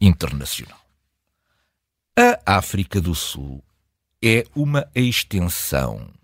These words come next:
daquilo que é hoje em dia a, a, a, a, os brics. Portanto, é, era o bric,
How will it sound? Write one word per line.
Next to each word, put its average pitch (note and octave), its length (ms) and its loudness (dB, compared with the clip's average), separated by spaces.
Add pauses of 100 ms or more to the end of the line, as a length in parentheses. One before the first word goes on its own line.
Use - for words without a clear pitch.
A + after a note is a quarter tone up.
(120)
daquilo D2+ 920 -10
que D#2 300 -8
é E2 320 0
hoje F2 340 -8
em C2+ 120 -10
dia C#2 520 -12 (220)
a, C3 200 2
a, - 20 4
a, - 1200 -14
a, B1 640 -10 (500)
os G#2+ 180 8
brics. F2+ 600 4 (120)
Portanto, - 260 -18
é, C2 180 -2 (380)
era D#2+ 200 -4
o - 20 0
bric, D#3 600 2